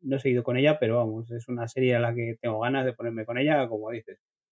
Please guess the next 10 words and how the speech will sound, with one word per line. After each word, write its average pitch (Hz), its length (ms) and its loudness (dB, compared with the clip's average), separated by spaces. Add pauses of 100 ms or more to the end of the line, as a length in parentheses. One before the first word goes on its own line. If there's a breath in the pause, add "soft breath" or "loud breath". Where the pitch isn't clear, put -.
(180)
Es 120 600 -4
algo 120 600 2
que 123 100 -2
lo 127 120 0
veo 127 300 4
muy 120 380 0
sencillo 139 580 0
para 117 340 0 (180)
ponerlo, 147 600 4
eh, 123 240 2